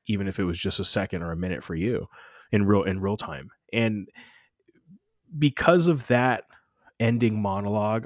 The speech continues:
I, I tend to think that as I've gotten older, I tend to think that, yeah, it was all in his head. The whole episode was in his head. It was a complete dream he was having when he sat on the couch. As I watched it in high school and several times up until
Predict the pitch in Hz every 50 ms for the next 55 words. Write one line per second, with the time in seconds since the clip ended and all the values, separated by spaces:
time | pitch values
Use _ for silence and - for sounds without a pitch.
0 | - - 95 90 - - 95 95 92 - _ _ - - - 120 113 113 107 107
1 | 98 - - 113 104 104 107 - - 101 98 92 90 87 80 - - _ - -
2 | 107 104 95 92 104 98 90 87 92 92 92 101 95 90 87 - 104 95 90 -
3 | 104 95 - 101 80 92 101 101 98 90 80 90 101 95 90 95 90 90 90 85
4 | 82 80 - 95 90 87 82 90 - 120 - 95 98 - 95 - - 95 92 90
5 | 90 92 92 90 90 - - 95 90 87 87 82 85 - 85 - 82 - - 110
6 | 98 82 - - 98 95 95 90 87 - 104 101 95 85 - 107 101 95 98 92
7 | 90 87 82 90 95 92 98 95 - - 92 85 85 - - - 92 - - -
8 | - - - - - - _ - - _ _ _ _ _ _ _ _ _ _ _
9 | _ _ _ _ - 117 110 104 104 101 107 107 101 - - 95 82 95 - 131
10 | 131 117 - - 127 123 113 101 - - 113 101 104 95 - - 110 101 95 90
11 | 101 92 - - 90 87 - 104 95 92 90 87 85 95